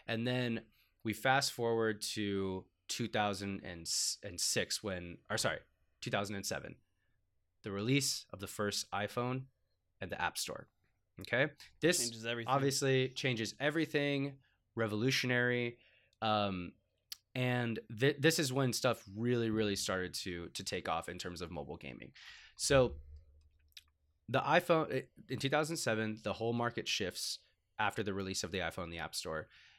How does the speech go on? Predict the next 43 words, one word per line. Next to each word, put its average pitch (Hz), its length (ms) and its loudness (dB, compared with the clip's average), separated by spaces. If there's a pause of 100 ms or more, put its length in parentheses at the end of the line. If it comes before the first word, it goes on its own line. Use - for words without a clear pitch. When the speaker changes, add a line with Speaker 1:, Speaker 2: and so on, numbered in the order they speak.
(120)
Speaker 1:
and 104 300 0 (140)
apps 131 320 2
became 127 400 -2
the 104 160 -4
hottest 107 560 2
thing 90 220 -6
ever. 80 420 -8
I - 80 -4
remember, 101 680 0
I 110 80 2
remember 139 280 4
very 131 300 6
clearly 113 460 4
when 104 160 0
I 101 100 0
was, 98 160 -2
like, 95 400 -2
in 101 200 -2
middle 101 200 -2
school 110 240 -2
and 101 100 -4
high 98 120 -4
school, 107 440 -2
it 107 80 -6
was, 98 240 -6
like, 90 340 -4 (920)
making 123 420 2
a 107 40 0
killer 113 380 0
app 107 320 -2
or 107 60 -4
making 101 360 -4
that, 95 240 -6
that 113 180 -4
app 92 260 -2
on 104 140 -4
the, 101 180 -6
<laughs> 120 60 6
and 143 100 6
putting 127 220 2
it 120 120 4
on 110 240 0
the, 104 260 -2